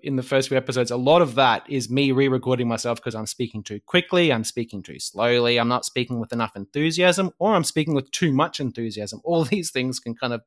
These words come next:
make for a bad listener experience. And I think the main thing I did was I spent a really long time thinking about the mission 'cause I was like, "I know what podcast I wanna listen to and it doesn't exist yet." There is just, you can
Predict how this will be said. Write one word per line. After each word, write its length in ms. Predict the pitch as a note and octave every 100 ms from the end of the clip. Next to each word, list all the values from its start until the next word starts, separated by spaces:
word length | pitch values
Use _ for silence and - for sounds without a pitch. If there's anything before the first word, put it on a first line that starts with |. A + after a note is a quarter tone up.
| _
make 180 | A2+ A2+
for 80 | A#2
a 80 | G#2
bad 260 | G#2+ A2+ G#2+
listener 300 | A#2+ - A2+
experience. 760 | G#2 - A2+ C3+ F#3+ A#3 - _ _ -
And 520 | E3 F#3 F#3+ F#3+ F#3+ - _ _ _
I 80 | -
think 340 | G#3+ C4+ A3+ G3
the 80 |
main 340 | F3+ F3+ E3+ G#3
thing 140 | A3
I 60 | D#3
did 140 | D3
was 120 | C#3 C#3
I 60 |
spent 260 | C3 F#3+ F#3+
a 60 |
really 400 | C3+ A#2+ F3+ A3
long 260 | D3 D3 D#3+
time 280 | D3 D3 B2+
thinking 320 | D#3+ - D3
about 460 | B2+ C#3 C3+ - -
the 40 |
mission 320 | C3 C3 C3+
'cause 140 | A#2+ B2
I 80 | B2
was 120 | B2
like, 180 | A#2 - _ _
"I 180 | B2+ E3
know 200 | G3 F3
what 180 | C#3+ C3+
podcast 400 | D3 C3+ C3 B2
I 40 | B2+
wanna 160 | B2
listen 240 | B2 - C3
to 140 | C#3+
and 120 | C3+ A#2+
it 100 | -
doesn't 220 | D3+ C#3+
exist 380 | A2+ C#3 C3 A#2+
yet." 200 | G#2 - _ _ _ _ _ E3+
There 120 | E3+
is 140 | E3 -
just, 360 | G3 - _ _ _ _ _ _
you 180 | E3+ F#3+
can 240 | F3+ E3+